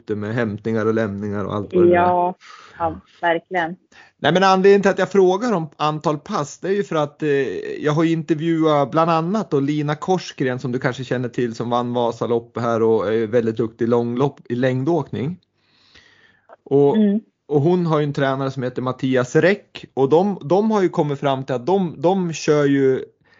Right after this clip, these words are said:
Speaker 1: bara ett pass om dagen, men att de kör det lite längre istället för att få, liksom, en, ja, men en bättre helhet. Och det var därför jag frågade lite grann om, om hur, hur du ser på just upplägget.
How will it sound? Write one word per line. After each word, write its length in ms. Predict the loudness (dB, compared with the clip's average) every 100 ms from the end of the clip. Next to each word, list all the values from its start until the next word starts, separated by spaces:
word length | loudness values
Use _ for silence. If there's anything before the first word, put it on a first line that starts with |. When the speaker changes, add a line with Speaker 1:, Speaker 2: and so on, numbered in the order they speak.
| _ _ _ _ _ _ _ _ _ -2
Speaker 1:
bara 160 | -2
ett 440 | -2 -4 -4 -6 -4
pass 260 | -4 -4
om 100 | -2
dagen, 240 | 0 0 -2
men 120 | -4
att 120 | -4
de 100 | -6
kör 200 | -2 -2
det 80 | 0
lite 240 | -2 -2
längre 440 | 0 0 -2 -4 -4
istället 540 | -2 0 2 0 0
för 240 | 0 2
att 320 | 0 -4 -8 -20 -6
få, 220 | -2 0
liksom, 280 | -2 -4 -4
en, 260 | -4 -6 -10 -10 -4
ja, 100 | -2
men 140 | 0
en 120 | 0
bättre 340 | 0 -2 -2 0
helhet. 680 | 2 2 2 -2 -4 -6
Och 120 | -6 -2
det 60 |
var 80 | 0
därför 280 | 0 0 -2
jag 80 | -2
frågade 380 | 0 0 0
lite 180 | -4 -4
grann 320 | -2 -2 -2
om, 200 | -4 -4
om 280 | -6 -6 -8 -12 -20 _
hur, 220 | -10 -6
hur 340 | -4 -2 -2 -4
du 340 | 0 0 0
ser 380 | -6 -4 -2 -2
på 340 | -2 0 0
just 260 | 2 -2 -2
upplägget. 640 | -4 -2 -4 -4 -8 -14